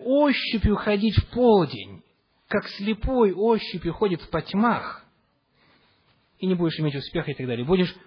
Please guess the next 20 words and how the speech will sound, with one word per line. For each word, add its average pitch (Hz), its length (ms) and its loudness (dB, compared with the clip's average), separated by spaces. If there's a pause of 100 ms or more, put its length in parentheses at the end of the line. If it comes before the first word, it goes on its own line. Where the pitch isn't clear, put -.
(140)
ощупью 175 540 -2
ходить 135 320 -6
в - 160 -16
полдень, 127 420 -6
как - 160 -12
слепой". - 540 -8 (1900)
Это 160 180 -2
означает 180 360 2
быть 196 220 -2
подверженным 175 920 -2 (640)
разным 185 380 0
случайностям, 165 1000 -4 (300)
когда 151 440 0 (240)
обстоятельства 190 800 -6
определяют 143 960 -8 (160)
состояние 139 560 -6
человека, 131 480 -6
а 143 80 -4
не 165 160 0
наоборот. 151 560 -4